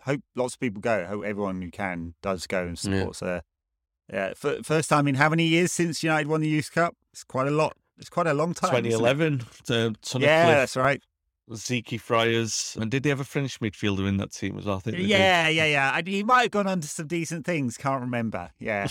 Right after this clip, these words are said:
Speaker 1: <laughs> And, and Jesse Lingard, the, the youngster Jesse Lingard, of course. Um,
Speaker 2: He's gonna
Speaker 1: Pope
Speaker 2: get
Speaker 1: Pe-
Speaker 2: his chance one day.
Speaker 1: You're, one
Speaker 2: Yeah.
Speaker 1: day he'll play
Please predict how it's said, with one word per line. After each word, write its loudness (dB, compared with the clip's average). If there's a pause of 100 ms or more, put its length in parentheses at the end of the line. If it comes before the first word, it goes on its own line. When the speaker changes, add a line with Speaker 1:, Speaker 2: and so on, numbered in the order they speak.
(140)
Speaker 1:
<laughs> -4 (840)
And, 2
and 4
Jesse 2
Lingard, 0
the, 0
the -2
youngster 0
Jesse -4
Lingard, -4
of -14
course. -12
Um, -10
Speaker 2:
He's -6
gonna -2
Speaker 1:
Pope 0
Speaker 2:
get 4
Speaker 1:
Pe- 6
Speaker 2:
his -2
chance -6
one -6
day. -6 (680)
Speaker 1:
You're, -2 (120)
one 4
Speaker 2:
Yeah. 0
Speaker 1:
day 2
he'll 0
play 0